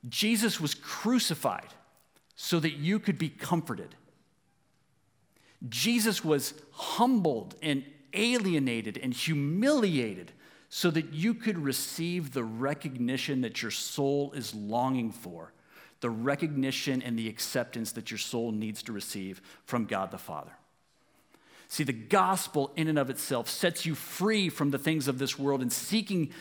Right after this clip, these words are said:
value in the things of the world, because Jesus Christ in his finished work has already gifted all of that to you.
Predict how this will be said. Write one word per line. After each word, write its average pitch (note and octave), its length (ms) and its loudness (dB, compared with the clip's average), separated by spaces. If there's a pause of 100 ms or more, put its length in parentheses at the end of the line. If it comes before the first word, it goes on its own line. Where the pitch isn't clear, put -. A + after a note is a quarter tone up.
(200)
value F3 640 6
in C#3+ 100 4
the C3+ 60 4
things C#3 280 0
of B2+ 60 0
the C3 80 0
world, C3 240 0
because B2+ 400 -2
Jesus E3+ 580 0
Christ D3 560 0
in E3+ 160 0
his D3 180 2
finished C3+ 320 -2
work C3+ 200 -2
has B2+ 240 -2
already C3+ 280 -2 (200)
gifted C#3 500 -4 (320)
all C3+ 220 2
of A#2 140 -2
that A2 280 -2 (420)
to A2 220 -4
you. F2 160 -10